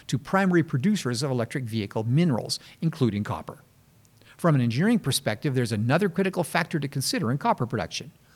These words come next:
dependence on large amounts of cheap and clean electricity. Copper is electrolytically refined from intermediates of over ninety-nine percent purity,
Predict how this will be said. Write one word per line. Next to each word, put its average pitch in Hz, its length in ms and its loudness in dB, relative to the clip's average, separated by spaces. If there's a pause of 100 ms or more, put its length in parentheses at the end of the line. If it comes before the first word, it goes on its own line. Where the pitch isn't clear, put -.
(280)
dependence 175 480 0
on 110 160 -4
large 165 240 2
amounts 156 320 0
of 95 100 -12
cheap 185 340 -4
and 135 140 -4
clean 131 400 -2
electricity. - 640 -6 (880)
Copper 190 340 2
is 139 80 0
electrolytically 147 720 0
refined 123 680 0 (120)
from 135 200 2
intermediates 156 500 2
of 123 80 0
over 123 160 2
ninety-nine 123 540 2
percent - 360 -4
purity, 147 460 -2